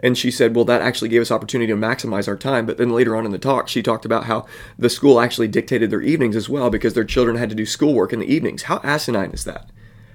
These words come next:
I mean, just think about that for a moment, people. Just honestly, the schools have our children, your children, not ours, our whole church homeschools. What, the schools have the children, massive amounts of the children throughout this nation,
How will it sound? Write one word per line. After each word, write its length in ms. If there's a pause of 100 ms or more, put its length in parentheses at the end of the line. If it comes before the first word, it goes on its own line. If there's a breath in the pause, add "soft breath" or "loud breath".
(140 soft breath)
I 40
mean, 140
just 200
think 180
about 280
that 180
for 140
a 40
moment, 360
people. 260
Just 320
honestly, 500 (380 loud breath)
the 80
schools 600
have 440
our 120
children, 600
your 200
children, 280
not 140
ours, 220
our 80
whole 120
church 360
homeschools. 460 (840 loud breath)
What, 320
the 160
schools 340
have 520 (880)
the 100
children, 480 (500 soft breath)
massive 440
amounts 300
of 40
the 60
children 280
throughout 260
this 120
nation, 380